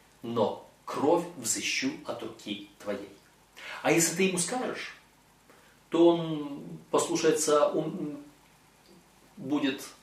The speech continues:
спасен, не послушается, погибнет, но ты спас душу твою.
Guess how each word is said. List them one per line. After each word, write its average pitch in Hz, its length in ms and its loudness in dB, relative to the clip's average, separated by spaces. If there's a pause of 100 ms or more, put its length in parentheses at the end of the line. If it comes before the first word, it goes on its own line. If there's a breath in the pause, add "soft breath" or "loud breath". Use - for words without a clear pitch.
(160)
спасен, 180 580 0
не 139 100 -4
послушается, 147 640 0
погибнет, 202 520 -2 (280)
но 113 320 -6
ты 226 320 -4
спас - 420 -4
душу 113 280 -6
твою. - 240 -12